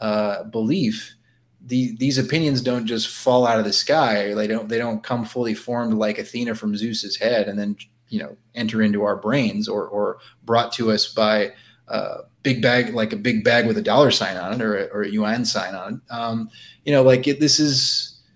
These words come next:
yeah, it's, it's, there's a link, and it's a real link. It's not, it's not something that gets, um,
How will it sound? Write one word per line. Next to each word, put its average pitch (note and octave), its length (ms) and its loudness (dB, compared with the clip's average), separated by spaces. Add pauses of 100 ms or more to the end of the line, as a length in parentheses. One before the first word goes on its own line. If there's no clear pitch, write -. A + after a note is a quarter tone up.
(680)
yeah, C#3+ 480 -4
it's, - 360 -4
it's, - 480 -4 (120)
there's A2+ 200 -4
a A2+ 80 -2
link, A2+ 480 -2 (460)
and A2 140 -2
it's G#2+ 240 -2
a G#2+ 60 -2
real E3 220 10
link. - 340 -4
It's - 180 -8
not, A2 280 -2
it's G#2+ 200 -6
not G#2+ 160 -2
something G#2 300 -2
that G2+ 120 -6
gets, - 320 -4
um, G2+ 320 -8